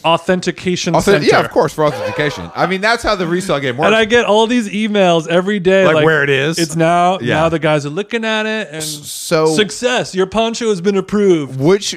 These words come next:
Speaker 2: which of these items, both great high ticket, uh, streetwear kind of, kind of items.
Speaker 1: And also these, these pants that I just gave you.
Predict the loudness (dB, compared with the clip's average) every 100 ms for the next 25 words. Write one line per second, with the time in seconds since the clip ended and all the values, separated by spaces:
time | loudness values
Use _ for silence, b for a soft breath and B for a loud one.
0 | -12 -6 -4 -2 -6 -8 -6 -4 -4 -4
1 | -2 0 0 -2 -6 -12 -2 0 0 -2
2 | -6 -2 0 -2 -4 -4 -4 -4 -6 -4
3 | -6 -6 -10 -8 -6 -6 -6 -8 -6 -4
4 | -2 0 0 -2 -6 _ -8 -6 -6 -10
5 | -16 -10 -6 -4 0 2 0 0 -2 -4
6 | -6 -6 -8 -6 -6 -4 -2 -4 -4 -4
7 | -4 -6 -14